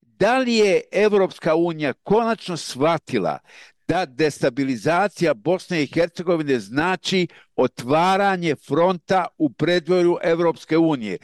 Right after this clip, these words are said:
Znači, pored ukrajinskog, otvorio bi se novi front na Zapadnom Balkanu.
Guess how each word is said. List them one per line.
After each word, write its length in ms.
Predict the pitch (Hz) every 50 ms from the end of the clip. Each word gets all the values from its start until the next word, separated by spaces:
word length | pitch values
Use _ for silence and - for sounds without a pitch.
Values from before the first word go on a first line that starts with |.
| - - -
Znači, 320 | _ 135 143 143 - 147 131
pored 320 | - - 175 196 196 175 139 -
ukrajinskog, 640 | - 214 208 - 196 208 202 180 - - 202 190 - _
otvorio 460 | - 151 143 - - 170 170 175 175
bi 80 | 160 151
se 160 | - - 175
novi 260 | 156 170 170 160 147
front 400 | 123 - 139 131 120 98 - - - - _ -
na 280 | 139 135 131 127 113 - - 110 110 - _ _ - -
Zapadnom 460 | 123 151 151 135 - 131 117 123 107
Balkanu. 460 | 107 101 - - 104 85 82 78 -